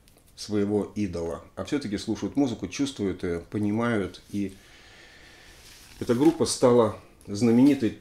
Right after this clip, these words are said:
только благодаря своей музыке, больше ничему, ни внешности, ни поведению, ни скандалам, ни, ничему подобному. Но я вернусь к этой пластинке, о других пластинках мы поговорим отдельно. Я их люблю все, эту группу я обожаю, и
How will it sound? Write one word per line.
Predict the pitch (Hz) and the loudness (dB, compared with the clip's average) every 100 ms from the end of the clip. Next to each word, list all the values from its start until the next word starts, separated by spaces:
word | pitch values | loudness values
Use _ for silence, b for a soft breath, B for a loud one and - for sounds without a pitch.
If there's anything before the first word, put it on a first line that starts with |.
| - | -2
только | 151 139 - | 2 2 2
благодаря | 101 101 101 101 104 | 0 0 2 2 0
своей | 104 107 | 0 0
музыке, | 107 123 107 101 | 2 0 -2 -6
больше | 95 104 110 - 101 | -6 -4 -4 -2 0
ничему, | 104 120 131 131 - 107 107 101 87 87 | 2 4 2 0 -6 -2 0 0 -2 -4
ни | 101 | -4
внешности, | 98 113 127 - 107 95 - | -4 -2 -2 -2 -6 -6 -4
ни | 95 92 | -4 -4
поведению, | - 92 95 95 113 104 87 | -6 -6 -6 -4 -2 -2 -2
ни | 85 | -4
скандалам, | - 92 95 98 101 92 87 90 90 90 | -6 -8 -6 -4 -4 -4 -6 -8 -8 -8
ни, | 90 82 | -8 -10
ничему | 82 90 87 - 90 92 _ _ | -8 -8 -8 -12 -10 -12 _ _
подобному. | 95 90 80 - 85 - B B B B | -12 -10 -10 -12 -16 -18 B B B B
Но | 151 170 | 6 6
я | 127 131 | 6 6
вернусь | 127 127 123 | 6 4 4
к | - | 2
этой | 113 | 0
пластинке, | 107 113 - 151 117 | 2 0 2 2 2
о | |
других | 107 120 135 135 | 2 2 2 8
пластинках | 110 - 110 | 8 8 6
мы | 110 101 | 4 4
поговорим | 104 113 113 101 107 | 0 0 2 4 2
отдельно. | 107 143 123 92 - | 0 0 0 -2 -4
Я | 95 95 110 | -8 0 2
их | 101 | 2
люблю | 110 110 107 98 | 0 0 0 -2
все, | - 139 143 135 - | 0 2 0 0 -8
эту | 107 104 104 | -6 -6 -4
группу | 107 107 - | -2 -4 -2
я | 98 92 | 0 0
обожаю, | 92 95 98 98 120 127 107 85 | -2 -6 -4 -2 0 0 0 -4
и | 78 101 | -4 -6